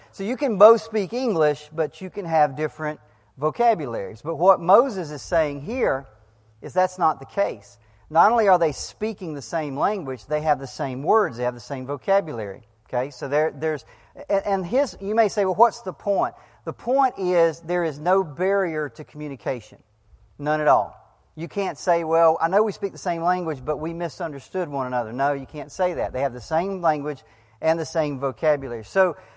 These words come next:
there are no barriers to communication, therefore there are no barriers to unity. The Hebrew literally says they had one lip and one set of words, one language and one set of, of words.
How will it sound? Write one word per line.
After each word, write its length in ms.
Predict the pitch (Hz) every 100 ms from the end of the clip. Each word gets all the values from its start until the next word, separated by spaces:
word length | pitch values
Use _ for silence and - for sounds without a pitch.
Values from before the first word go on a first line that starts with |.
| _
there 140 | 165 170
are 40 |
no 200 | 175 226
barriers 520 | 175 214 220 202 175
to 80 | -
communication, 840 | 196 180 170 226 233 220 190 160
therefore 580 | 151 208 185 196 175 165 - _ -
there 180 | 170 160
are 80 |
no 240 | 156 175 185
barriers 840 | 139 175 196 196 165 160 156 - -
to 320 | 170 156 147
unity. 680 | 139 143 160 147 120 104 - _ _ _ _ _ 147
The 260 | 143 156
Hebrew 540 | 147 208 214 185 175 160
literally 400 | 160 185 185 165
says 500 | - 175 160 147 - _ _ -
they 140 | 160
had 200 | 160 143
one 300 | 139 175 175
lip 320 | 175 180 180 -
and 160 | 143 147
one 180 | 160
set 260 | 156 - 147
of 60 | 139
words, 420 | 123 120 107 -
one 220 | 127 165
language 500 | 170 175 170 170 -
and 180 | - 143
one 220 | 143 147
set 400 | 139 - 139 127
of, 260 | - 127 123
of 240 | 131 120
words. 500 | 120 131 135 107 110